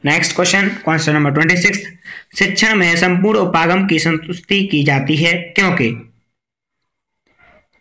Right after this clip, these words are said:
इससे शिक्षक को दैनिक कार्य योजनाओं के निर्माण से मुक्ति मिल जाती है।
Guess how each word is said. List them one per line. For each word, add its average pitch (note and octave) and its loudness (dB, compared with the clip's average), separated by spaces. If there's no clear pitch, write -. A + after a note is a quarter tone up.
इससे F3+ 0
शिक्षक G#3 0
को F3+ 4
दैनिक F3 0
कार्य F3+ 2
योजनाओं E3 2
के F3 0
निर्माण D#3+ 2
से C#3+ 0
मुक्ति C#3+ 0
मिल D3 2
जाती D#3 0
है। F#3 0